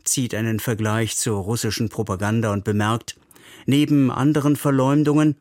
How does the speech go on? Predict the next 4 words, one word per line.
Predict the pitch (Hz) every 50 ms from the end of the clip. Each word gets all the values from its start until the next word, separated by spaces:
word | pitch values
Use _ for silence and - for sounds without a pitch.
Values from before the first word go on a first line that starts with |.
| _ -
behauptete | 113 104 98 127 151 165 - 151 135 - 120 113 -
Trump, | - 131 123 143 147 - - - - - - _
Präsident | - 131 131 123 135 120 127 127 127 120
Zelensky | - 117 104 104 104 120 139 147 - - - 151 156 151